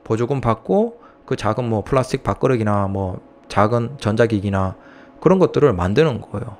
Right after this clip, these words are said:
만들어낼 수 있는 구조가 갖춰졌어요. 그러니까 일본으로 동남아에서 중국에서 인건비 올라가면서 다시 걔들이 일본 안으로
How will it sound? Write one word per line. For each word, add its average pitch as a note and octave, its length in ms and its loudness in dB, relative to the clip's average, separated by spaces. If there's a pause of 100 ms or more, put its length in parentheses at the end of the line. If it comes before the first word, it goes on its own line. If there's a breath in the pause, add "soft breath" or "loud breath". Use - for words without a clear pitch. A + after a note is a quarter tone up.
(140)
만들어낼 D3+ 540 6
수 F#3+ 180 -4
있는 E3+ 600 0
구조가 D3 460 2
갖춰졌어요. - 640 -6 (1200 loud breath)
그러니까 A3+ 680 4
일본으로 D3 840 2 (580 loud breath)
동남아에서 A2+ 760 2
중국에서 A2+ 460 0
인건비 B2+ 340 0
올라가면서 B2 760 2 (240 loud breath)
다시 F3+ 340 0
걔들이 B2 380 -2
일본 D3+ 420 -4
안으로 D3 460 0